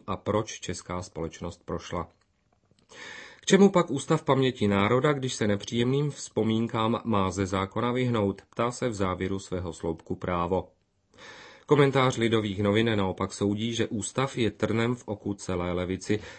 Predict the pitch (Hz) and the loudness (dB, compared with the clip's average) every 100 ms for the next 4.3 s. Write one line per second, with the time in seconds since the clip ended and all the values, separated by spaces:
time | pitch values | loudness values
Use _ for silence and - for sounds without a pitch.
0 | - - 165 165 160 139 113 101 104 113 | -4 4 6 6 4 4 4 2 2 0
1 | 120 131 110 104 110 117 - 98 101 95 | 2 2 2 4 4 2 -2 -4 -2 0
2 | 92 90 95 98 113 110 123 127 - 107 | 0 -2 0 0 -2 0 0 0 -2 -4
3 | 98 107 107 110 110 107 98 92 90 90 | -2 0 0 0 -2 -2 -4 -4 -4 -4
4 | 104 123 | -2 -2